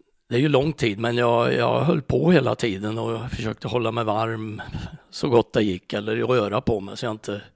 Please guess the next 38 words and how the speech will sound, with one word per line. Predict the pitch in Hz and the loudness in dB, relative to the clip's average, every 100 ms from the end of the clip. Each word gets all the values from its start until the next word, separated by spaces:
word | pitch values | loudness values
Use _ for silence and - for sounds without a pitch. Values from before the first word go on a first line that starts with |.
| _ - - _ - - - - - _ _ _ _ _ | _ -20 -20 _ -20 -20 -20 -20 -20 _ _ _ _ _
Och | 135 | 2
jag, | 127 131 127 135 127 | 4 4 4 2 0
eh, | |
började | 131 139 127 127 | 2 2 4 2
efterhand | - 135 127 151 175 160 | 2 2 4 2 0 -2
förstå | 160 - 135 110 | -2 2 4 4
att, | 104 104 - - | 2 -2 -10 -10
att, | 101 - _ _ - | -10 -10 _ _ -6
eh, | 107 101 98 - _ - - _ _ _ | -6 -6 -12 -20 _ -20 -20 _ _ _
om | - 113 117 | -14 -12 -6
det | 110 | -4
kommer | 110 117 117 | -2 -2 0
helikoptrar | 113 117 110 117 - _ _ _ _ - 143 135 | -4 -4 -2 -2 -4 _ _ _ _ -2 0 2
och | 135 | 0
såna | 127 113 110 | -2 -4 -2
saker | 127 98 - 104 92 | -2 -4 -6 -8 -8
så | 113 123 104 104 - _ _ _ _ _ _ - - - - | -8 -6 -6 -8 -16 _ _ _ _ _ _ -20 -20 -20 -14
kanske | - 117 113 113 | -8 -6 -6 -6
man, | 110 107 110 | -6 -6 -6
eh, | 110 104 _ _ _ - - - - - _ _ | -8 -10 _ _ _ -20 -20 -20 -20 -20 _ _
inte | 127 107 120 113 107 - | -8 -4 -2 -2 -4 -6
upptäcker | 135 - - 98 - 151 | -8 -6 -4 -4 -2 -2
att | 151 | 0
jag | 135 117 107 | 2 2 2
är | |
under | 104 98 104 | -2 -4 -6
där. | 101 98 | -6 -6
Jag | 107 | -6
har | 113 | -4
varit | 120 113 _ - | -6 -6 _ 2
orolig | 131 113 110 117 | 2 4 2 0
att | - | 2
de | 131 165 | 2 2
skulle, | - - 135 131 123 | 2 2 2 0 0
de | 123 120 | -2 -4
här | 117 | -4
killarna | 139 113 101 120 | -4 -2 -4 -6
skulle, | 123 120 117 | -4 -4 -2